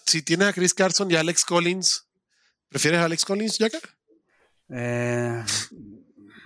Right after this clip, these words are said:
Speaker 2: no, prefiero a Chris Carson, pero me encantaría poder tener en mi equipo otras opciones para poder pasar de cualquiera de esos dos.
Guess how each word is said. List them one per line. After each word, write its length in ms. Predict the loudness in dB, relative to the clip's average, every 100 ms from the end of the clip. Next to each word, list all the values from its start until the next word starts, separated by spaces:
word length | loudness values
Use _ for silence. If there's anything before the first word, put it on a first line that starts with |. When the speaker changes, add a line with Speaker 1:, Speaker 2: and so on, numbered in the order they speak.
| -10
Speaker 2:
no, 240 | -4 -2
prefiero 280 | -4 -2 -2
a 40 | -2
Chris 180 | -6
Carson, 600 | 0 0 2 -2 -4 -10 _ _ _ -4
pero 400 | -2 2 0 0
me 280 | -2 -4
encantaría 1080 | -6 -4 -2 -2 0 0 0 2 2 2 0
poder 260 | -2 0 -2
tener 320 | -6 -4 -2
en 80 | -4
mi 80 | -6
equipo 280 | -12 -12
otras 260 | -10 -8 -10
opciones 840 | -10 -4 -2 -2 -4 -8 -14 -16 _ _ _ _ _ _ _
para 300 | -8 -8 -8
poder 640 | -8 -6 -4 -4 -4 -8 -16 -10
pasar 300 | -8 -6 -8
de 100 | -10
cualquiera 300 | -10 -12 -12
de 40 |
esos 160 | -14 -16
dos. 380 | -18 -20 -20